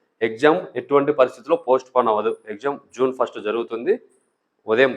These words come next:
పది నుంచి ఒంటి గంట వరకు ఎగ్జామ్ జరుగుతుంది. So, ప్రిపేర్ అయిపోండి మెంటల్గా. ఎవరైనా ఎగ్జామ్ సెంటర్ దూరంగా పడిన వాళ్ళైతే ఒకరోజు ముందే అడ్వాన్స్కి వెళ్ళి అక్కడైనా హోటల్లో స్టే చేయండి. ఎందుకంటే నైట్ అంతా జర్నీ చేసి ఎగ్జామ్ రాయడం అనేది బాగుంటుంది. ఎగ్జామ్ టైంలో కొంచెం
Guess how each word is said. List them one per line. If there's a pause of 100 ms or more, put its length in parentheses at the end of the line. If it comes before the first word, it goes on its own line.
పది
నుంచి
ఒంటి
గంట
వరకు (140)
ఎగ్జామ్
జరుగుతుంది. (260)
So, (260)
ప్రిపేర్
అయిపోండి
మెంటల్గా. (440)
ఎవరైనా
ఎగ్జామ్
సెంటర్
దూరంగా
పడిన
వాళ్ళైతే (300)
ఒకరోజు
ముందే
అడ్వాన్స్కి
వెళ్ళి (220)
అక్కడైనా
హోటల్లో
స్టే
చేయండి. (300)
ఎందుకంటే (420)
నైట్
అంతా (100)
జర్నీ
చేసి (180)
ఎగ్జామ్ (960)
రాయడం
అనేది (440)
బాగుంటుంది.
ఎగ్జామ్
టైంలో (240)
కొంచెం